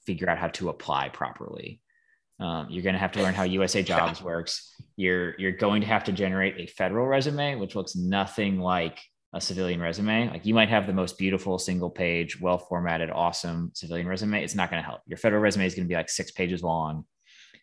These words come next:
Speaker 1: It's you, if you're doing it right, you probably have to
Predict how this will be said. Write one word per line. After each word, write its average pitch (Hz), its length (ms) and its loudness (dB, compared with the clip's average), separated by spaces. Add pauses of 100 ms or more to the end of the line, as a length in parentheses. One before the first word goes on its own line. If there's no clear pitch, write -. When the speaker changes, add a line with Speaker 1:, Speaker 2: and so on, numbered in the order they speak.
(360)
Speaker 1:
It's - 360 -6
you, 90 400 -2
if 98 180 -4
you're 87 80 -4
doing 110 280 4
it 90 120 -2
right, 123 400 8
you 95 100 -4
probably 101 260 2
have 98 180 -4
to 92 180 -2